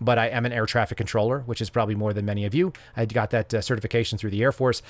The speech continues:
I understand that the most expensive time, that's the reason why we climb and maintain altitude as fast as possible when we give directions off the, uh, off the runway. The, the most expensive time to fly a jet is when it's climbing to altitude and when it's descending from altitude. The travel altitude is the most efficient. So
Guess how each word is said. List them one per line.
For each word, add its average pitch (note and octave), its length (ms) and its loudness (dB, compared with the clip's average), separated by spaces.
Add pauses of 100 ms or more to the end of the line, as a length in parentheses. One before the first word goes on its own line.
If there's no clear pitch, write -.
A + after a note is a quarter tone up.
(180)
I B2+ 180 4
understand C3 500 2
that A2+ 80 -2
the A#2+ 80 0
most A#2 200 0
expensive - 440 0
time, A2+ 320 0
that's G#2 160 -2
the A#2 80 -2
reason A#2 200 2
why A2 140 2
we G#2 80 -2
climb A2+ 360 0
and G#2 100 0
maintain G#2+ 340 -2
altitude G#2+ 580 -4 (240)
as A2+ 140 0
fast A2 260 2
as A#2 80 -6
possible A#2 440 0
when A#2 80 0
we A#2 80 0
give G#2+ 160 0
directions G#2+ 420 0
off F#2+ 200 -2
the, G2+ 200 -2
uh, F#2 220 -6
off A2+ 220 -2
the A2+ 100 -2
runway. A2 380 2 (340)
The, C3 340 4
the B2+ 160 4
most D#3+ 240 4
expensive D#3+ 380 0
time B2+ 240 2
to A#2 60 -2
fly A#2+ 240 2
a G#2 40 -2
jet G2+ 240 -2
is G2+ 140 -4
when A2+ 100 2
it's A2 120 -4
climbing D#3 320 2
to D#3 40 2
altitude A#2+ 460 0
and A2 100 0
when G#2+ 80 0
it's G#2 100 -4
descending A2 420 0
from A2+ 200 0
altitude. F2+ 480 -8 (220)
The B2 80 2
travel D#3 360 4
altitude C3 360 2
is G#2 80 -2
the G#2 80 0
most A2 180 0
efficient. - 380 -6 (300)
So B2 320 6